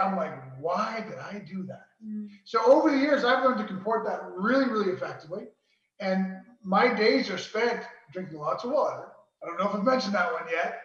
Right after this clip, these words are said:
Speaker 1: but consuming high quality, nutrient dense food. So much so, I grow my own sprouts.
Speaker 2: He does. <laughs> He's very excited about his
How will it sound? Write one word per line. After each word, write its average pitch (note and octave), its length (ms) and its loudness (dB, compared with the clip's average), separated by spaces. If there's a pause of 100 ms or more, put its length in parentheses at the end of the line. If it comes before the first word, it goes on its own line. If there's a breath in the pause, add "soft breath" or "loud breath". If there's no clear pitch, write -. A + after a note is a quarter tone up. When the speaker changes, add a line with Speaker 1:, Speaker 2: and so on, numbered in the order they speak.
(680)
Speaker 1:
but G#3+ 120 -2
consuming B3+ 500 2
high A#3 300 4
quality, A#3+ 460 2
nutrient G#3+ 460 -4
dense G3+ 220 -2
food. G#3 320 -6 (220 loud breath)
So D4+ 260 6
much D#4 280 8
so, F4+ 380 4 (100)
I C4+ 160 6
grow A#3 220 6
my F#3 200 2
own E3 80 -8
sprouts. - 600 -14
Speaker 2:
He B3 200 -10
does. - 460 -20
<laughs> - 40 -16
He's - 200 -6
very D4 460 0
excited C4+ 400 -4 (100)
about A#3+ 260 0
his - 220 -6